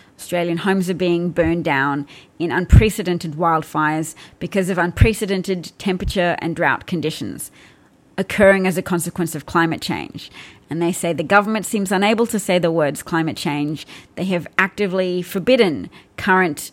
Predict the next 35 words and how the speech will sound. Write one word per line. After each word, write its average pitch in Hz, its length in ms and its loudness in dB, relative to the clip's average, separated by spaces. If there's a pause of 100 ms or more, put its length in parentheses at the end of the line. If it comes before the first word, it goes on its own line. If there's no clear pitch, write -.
uh, 151 200 0
fire 185 340 2
chiefs 170 320 -6
to 247 400 -2
say 185 460 2
climate 165 360 -2
change 156 320 -2
out 139 160 -2
loud. 60 380 -4 (1700)
Yes, - 760 -2
uh, 156 520 2 (380)
extreme 240 540 0
Catholic 269 380 -2
extremists 220 680 -4
are 180 140 0
against 185 380 0
the 185 80 -6
Pope 175 400 0
because 180 320 -4
he's, 175 500 -6 (460)
uh, 160 260 -2
all 202 240 4
in 196 100 0
favor 175 420 2
of 165 120 -4
a 165 60 -2
reduction 175 420 -2
of 165 140 -8
classism. 180 600 0 (1400)
And 233 100 2
it's 254 140 0
often 427 240 -2
classism 214 560 2
that 156 160 0
drives 185 480 2